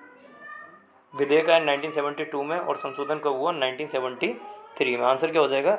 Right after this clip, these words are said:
इकतीसवाँ संशोधन। बढ़ते हैं अगले क्वेश्चन की तरफ। टोक्यो ओलंपिक में किस देश की खिलाड़ी यांग कियान ने स्वर्ण पदक जीता? तो जो पहला स्वर्ण पदक जीता गया था ये चीन की निशानेबाज यांग कियान के द्वारा जीता गया। किस देश से संबंधित हैं?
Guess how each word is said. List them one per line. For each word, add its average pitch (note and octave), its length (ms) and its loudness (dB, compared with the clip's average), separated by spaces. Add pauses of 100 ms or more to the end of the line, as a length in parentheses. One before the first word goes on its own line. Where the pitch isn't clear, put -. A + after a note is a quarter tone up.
इकतीसवाँ D3+ 480 -2
संशोधन। C#3 480 0 (1700)
बढ़ते C#3 240 0
हैं E3+ 60 0
अगले D#3+ 120 -2
क्वेश्चन D3 280 -4
की B2 80 -6
तरफ। C3 320 -2 (1200)
टोक्यो D#3+ 340 6
ओलंपिक F3+ 360 6
में F#3 200 0
किस G3 160 2
देश F3 220 2
की G3 120 -4
खिलाड़ी D#3 440 4
यांग D#3+ 200 6
कियान D3+ 300 2
ने D#3+ 120 0 (160)
स्वर्ण D3+ 300 4
पदक D#3+ 340 4
जीता? C3 320 0 (760)
तो E3 160 4
जो E3+ 100 0
पहला C#3+ 280 6
स्वर्ण D#3+ 280 2
पदक D#3 220 0
जीता C3 220 0
गया B2+ 180 2
था C3 140 0
ये E3 180 -2
चीन D#3 400 -6
की D#3 180 -8 (220)
निशानेबाज C#3 840 4
यांग C#3 220 2
कियान C#3 300 0
के D3 80 -6
द्वारा C#3 240 2
जीता C3+ 260 -4
गया। C3+ 180 -4
किस C#3+ 180 -8
देश C#3 160 -4
से D3+ 80 -8
संबंधित C3+ 420 -6
हैं? G3+ 220 -8